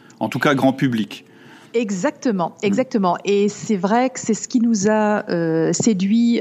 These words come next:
Speaker 2: euh, dans cette, euh, dans cette approche, parce qu'en fait, Charles, donc, nous a rejoints chez Vital Smarts en, en deux mille dix-huit et il nous a confié la, la tâche de, de créer un programme de formation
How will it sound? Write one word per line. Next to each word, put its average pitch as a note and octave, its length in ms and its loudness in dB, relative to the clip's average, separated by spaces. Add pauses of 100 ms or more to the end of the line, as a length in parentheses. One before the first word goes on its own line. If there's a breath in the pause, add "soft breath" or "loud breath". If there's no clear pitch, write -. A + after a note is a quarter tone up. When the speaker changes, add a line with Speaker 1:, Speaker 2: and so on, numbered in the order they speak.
Speaker 2:
euh, F3+ 220 0
dans F3 180 2
cette, F3+ 500 -2
euh, E3 380 0
dans F3 100 0
cette G3+ 200 0
approche, D#4+ 340 0
parce A3 140 -2
qu'en A3 100 -2
fait, - 400 -4
Charles, B3 560 0
donc, G3+ 240 -4
nous G3 140 0
a G3 40 2
rejoints G3 420 -2
chez F#3 220 -2
Vital F3+ 300 -2
Smarts C4+ 400 -4
en, G#3+ 60 0
en F3 320 0
deux F3+ 120 0
mille G3+ 140 2
dix-huit G3+ 420 2
et A3 100 4
il G#3+ 100 2
nous G#3 160 2
a G3+ 60 2
confié G#3+ 440 -2 (100)
la, F3+ 220 2 (300 loud breath)
la B3 120 4
tâche B3 500 -2
de, F#3 140 -6 (260 loud breath)
de A#3+ 80 0
créer D#4+ 280 -2
un D#4+ 80 0
programme B3+ 400 0
de A3+ 100 2
formation G#3 640 -2